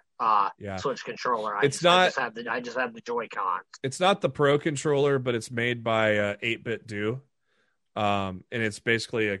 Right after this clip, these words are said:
Speaker 2: it's like a PlayStation controller, basically. It has the thumbsticks and shit like that. Um, so it's basically like a P S three, P S three controller is maybe what I,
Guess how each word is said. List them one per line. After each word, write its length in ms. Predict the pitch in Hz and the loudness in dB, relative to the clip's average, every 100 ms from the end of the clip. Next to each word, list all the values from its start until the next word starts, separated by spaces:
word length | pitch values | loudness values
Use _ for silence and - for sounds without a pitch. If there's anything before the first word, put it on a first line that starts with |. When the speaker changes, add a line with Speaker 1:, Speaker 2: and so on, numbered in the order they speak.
| - | -6
Speaker 2:
it's 120 | 123 | -4
like 120 | 175 151 | -2 -2
a 60 | |
PlayStation 600 | 113 113 104 104 98 98 | 0 -2 -2 -6 -8 -12
controller, 460 | 98 95 98 92 90 | -14 -12 -10 -10 -12
basically. 600 | 95 92 - 101 92 - _ - | -14 -16 -16 -14 -14 -16 _ -14
It 100 | 98 | -10
has 240 | 98 92 | -8 -10
the 60 | - | -12
thumbsticks 540 | 101 92 - - - | -12 -12 -14 -16 -18
and 100 | - | -20
shit 240 | - 98 - | -16 -14 -14
like 160 | 98 | -16
that. 220 | 95 95 - _ _ _ _ | -14 -16 -18 _ _ _ _
Um, 180 | 101 95 | -6 -6
so 140 | 92 123 | -6 -6
it's 80 | |
basically 320 | 147 180 151 117 | -2 0 2 0
like 160 | 107 | 0
a 40 | 98 | -4
P 220 | - 98 | -8 -8
S 300 | 92 - - _ _ _ _ _ _ _ | -8 -10 -16 _ _ _ _ _ _ _
three, 280 | - 98 90 - _ - | -12 -10 -10 -14 _ -10
P 100 | 101 | -8
S 200 | 90 - | -8 -12
three 180 | - 92 | -14 -14
controller 420 | 90 87 90 92 | -14 -14 -12 -10
is 100 | 90 - - | -14 -16 -18
maybe 240 | 101 95 | -16 -14
what 160 | 92 | -12
I, 60 | 95 | -14